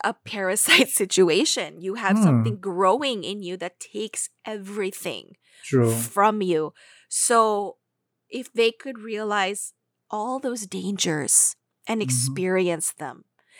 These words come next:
Speaker 1: and all the complications,
Speaker 2: Mm-hmm.
Speaker 1: baka dun sila magbago.
Speaker 2: Ay, wow. Yeah.
Speaker 1: Pain, pain is nothing. Pain, they know that there are drugs for pain. You know, drugs that, uh, you got a lot of and I didn't get any of. They can always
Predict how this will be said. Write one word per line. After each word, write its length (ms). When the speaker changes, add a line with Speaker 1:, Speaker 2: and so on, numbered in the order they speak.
Speaker 1:
and 240
all 160
the 140
complications, 1200
Speaker 2:
Mm-hmm. 280
Speaker 1:
baka 400
dun 160
sila 240
magbago. 640
Speaker 2:
Ay, 240
wow. 240
Yeah. 320
Speaker 1:
Pain, 400
pain 240
is 160
nothing. 560
Pain, 400
they 160
know 160
that 160
there 80
are 80
drugs 400
for 80
pain. 320
You 160
know, 160
drugs 320
that, 160
uh, 80
you 160
got 240
a 0
lot 240
of 80
and 160
I 80
didn't 160
get 160
any 240
of. 160
They 320
can 160
always 640